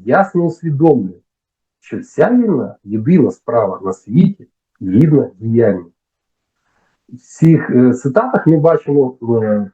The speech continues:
прямі вказівки на, на наші дії. Інакше результатом практики є внутрішня трансформація і застосування вчення в повсякденному житті.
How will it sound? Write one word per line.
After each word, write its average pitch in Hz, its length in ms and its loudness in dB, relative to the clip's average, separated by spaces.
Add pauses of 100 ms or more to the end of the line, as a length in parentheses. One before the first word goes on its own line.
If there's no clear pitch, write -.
прямі 147 640 2
вказівки 123 640 -2
на, 123 420 2
на 117 180 2
наші 131 440 -4
дії. 117 560 -2 (680)
Інакше 123 520 0 (320)
результатом 120 640 -2
практики 127 680 -6 (300)
є 110 200 0
внутрішня 185 600 0
трансформація 110 920 -6
і 113 60 -8
застосування 113 920 -2 (100)
вчення 143 480 0
в - 100 -8 (840)
повсякденному 120 880 0
житті. 127 440 -4